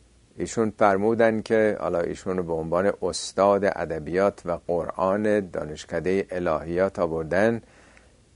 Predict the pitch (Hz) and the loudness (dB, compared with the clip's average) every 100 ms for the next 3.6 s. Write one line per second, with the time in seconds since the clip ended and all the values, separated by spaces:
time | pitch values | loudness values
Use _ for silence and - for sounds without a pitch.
0 | _ - 87 82 82 - 110 107 104 110 | _ -4 -2 0 -2 -2 0 2 4 2
1 | 110 - 113 110 113 98 - - - 64 | 0 2 4 6 4 2 -4 -20 -14 -6
2 | 78 80 82 90 101 98 101 90 95 80 | -2 -2 0 0 2 0 0 0 -4 -6
3 | 71 - - 53 - | -10 -12 -12 -12 -14